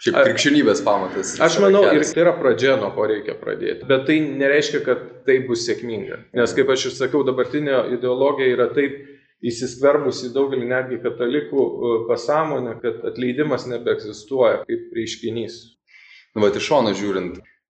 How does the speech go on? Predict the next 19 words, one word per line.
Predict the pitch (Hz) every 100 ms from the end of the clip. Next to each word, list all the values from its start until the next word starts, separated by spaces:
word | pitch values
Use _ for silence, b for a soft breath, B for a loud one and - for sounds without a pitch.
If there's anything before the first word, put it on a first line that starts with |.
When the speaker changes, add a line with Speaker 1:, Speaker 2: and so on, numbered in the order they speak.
| -
Speaker 1:
va | 113 110
tas | 135 -
toksai | 117 - 127 - -
yra | 131 117
įvairių | 117 113 117 175 147 98 95 -
mitų | 104 135 - 98
ir | -
čia | 95
vienas | 98 90
iš | -
klausimų | - 143 135 113 92
arba | 87 87 82
tokių | 85 87 87
bent | 87 85
jau | 85 80 - B B B -
stereotipų | - 87 80 - 87 110
apie | 98 98
ateitininkus. | 90 95 90 92 92 87 85 -
Ir | - 87 85 80